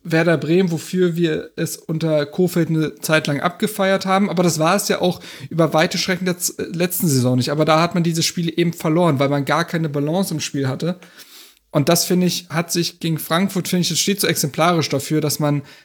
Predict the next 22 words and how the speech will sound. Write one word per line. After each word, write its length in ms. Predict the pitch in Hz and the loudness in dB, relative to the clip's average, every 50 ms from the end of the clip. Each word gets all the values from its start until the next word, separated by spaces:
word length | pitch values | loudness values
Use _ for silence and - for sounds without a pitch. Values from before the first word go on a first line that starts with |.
| - _ _ | -20 _ _
das 180 | 160 151 135 | 0 0 2
so 160 | - 156 - | 0 -2 0
angenommen 500 | - 147 170 202 190 196 185 180 175 170 | 0 0 2 2 2 2 2 2 2 2
hat 320 | 170 175 180 180 - - - _ _ _ _ _ _ _ _ _ | 2 0 0 -2 -4 -8 -12 _ _ _ _ _ _ _ _ _
und, 480 | - 160 156 156 156 156 151 143 - - | 2 2 4 4 4 2 0 0 -4 -2
ähm, 540 | - 156 147 151 151 151 151 151 - - - - | 0 2 2 2 2 0 -2 -4 -6 -10 -12 -10
jetzt 280 | 196 156 151 147 - - | -4 -2 -2 -2 0 -2
einfach 220 | 160 147 156 147 | 0 0 0 -2
demütig 480 | - - 156 160 165 165 165 170 143 - | 2 2 4 4 4 2 2 0 -2 0
seine 180 | 160 147 147 | 0 0 -2
Punkte 360 | 143 - 165 185 214 208 - | -2 -2 0 0 0 0 -2
sammelt 380 | 147 139 139 139 143 151 151 - | -2 0 0 0 0 0 -2 -2
und, 300 | - 151 147 147 139 - - _ _ _ _ _ _ _ _ _ _ | -4 -4 -4 -4 -6 -10 -16 _ _ _ _ _ _ _ _ _ _
ähm, 300 | - 143 143 139 143 139 - - - _ _ _ _ | 0 2 2 2 2 -2 -6 -14 -20 _ _ _ _
man 160 | 160 151 147 | 0 2 2
hätte 160 | 175 180 190 | 4 4 2
das 80 | 180 165 | 0 0
Spiel 240 | - - 190 185 | 0 0 -2 0
gegen 200 | 170 175 170 170 | 0 0 0 0
Frankfurt 380 | 160 - - 175 170 160 175 165 | -2 -2 -2 -2 0 -2 -2 -2
verlieren 380 | - 160 139 147 175 202 214 208 | -2 -2 0 2 2 0 0 0
können. 420 | - 202 202 202 220 226 220 220 | 0 0 0 2 2 0 -2 -4